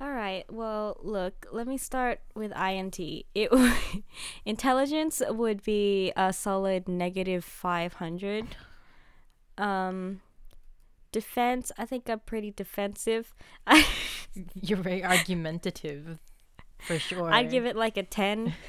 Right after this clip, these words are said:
Speaker 2: <laughs>
Speaker 1: Um,
Speaker 2: What is the scale that we're working off? Like,
Speaker 1: whatever scale you want, baby.
Speaker 2: Oh, okay.
Speaker 1: <laughs> Um,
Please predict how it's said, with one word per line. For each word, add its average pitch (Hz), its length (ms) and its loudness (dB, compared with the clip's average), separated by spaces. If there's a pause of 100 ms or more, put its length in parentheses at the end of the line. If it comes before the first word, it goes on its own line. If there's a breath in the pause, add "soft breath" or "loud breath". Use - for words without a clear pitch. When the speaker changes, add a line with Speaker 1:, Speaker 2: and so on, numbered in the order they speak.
(160)
Speaker 2:
<laughs> - 320 -10
Speaker 1:
Um, 196 560 0
Speaker 2:
What 208 140 6
is 226 100 6
the 240 120 0
scale 190 280 -2
that 196 180 -4
we're 151 120 -6
working 151 340 -12
off? 165 220 -10 (640 loud breath)
Like, 147 440 -12 (600 loud breath)
Speaker 1:
whatever 202 220 4
scale 226 260 0
you 220 160 2
want, 233 260 2
baby. 220 320 -2
Speaker 2:
Oh, 233 720 6
okay. 202 720 2
Speaker 1:
<laughs> - 40 -14 (1800 loud breath)
Um, 208 800 2